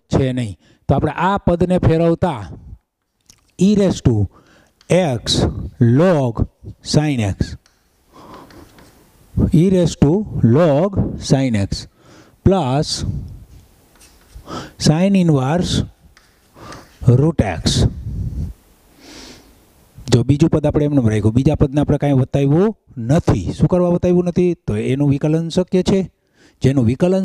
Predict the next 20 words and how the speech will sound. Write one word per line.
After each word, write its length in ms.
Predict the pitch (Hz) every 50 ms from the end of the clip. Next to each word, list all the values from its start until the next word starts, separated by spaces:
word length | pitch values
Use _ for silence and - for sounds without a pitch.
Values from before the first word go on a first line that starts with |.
| 170
શક્ય 280 | - 180 - - 180 175 -
છે 80 | 180 170 170 151 147
એને 140 | 151 160 160
કાંઈ 160 | 165 160 156 -
કરવાનું 340 | 147 147 147 147 147 147 139
થતું 380 | 139 135 - - 135 131 135
નથી. 160 | 135 - 113 104
જેનું 220 | 131 135 147 131 120
વિકલન 300 | 143 - 170 170 170 147 123 120
નથી 220 | 143 - - 233 208 -
થતું 320 | 175 165 - 160 165 180 185 - _ _ _ _ _ -
એને 220 | 135 160 190 196 180 160
વિકલન 320 | 180 - 190 180 185 185 175 -
કરી 180 | 170 175 170 -
શકાય 240 | 170 - 170 156 147
એવા 140 | 143 156 147 -
સ્વરૂપમાં 480 | - 139 143 156 160 - - 151 139
આપણે 200 | 131 127 143 165 226 247 - _ _ _ _ _ _ -
ફેરવવું 460 | - 151 147 151 147 139 123 113 101 101
પડે. 160 | 107 95